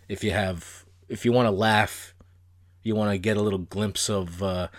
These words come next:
you know, what it's like to be a white rapper that's not Eminem, you know, not, uh, you know, completely absorbed by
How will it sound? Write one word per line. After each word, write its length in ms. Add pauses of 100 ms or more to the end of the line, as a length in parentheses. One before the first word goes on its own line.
(500)
you 100
know, 80
what 140
it's 100
like 140
to 60
be 160
a 180
white 240
rapper 320
that's 220
not 200
Eminem, 460
you 60
know, 120
not, 320
uh, 280 (140)
you 140
know, 160
completely 880 (400)
absorbed 640
by 460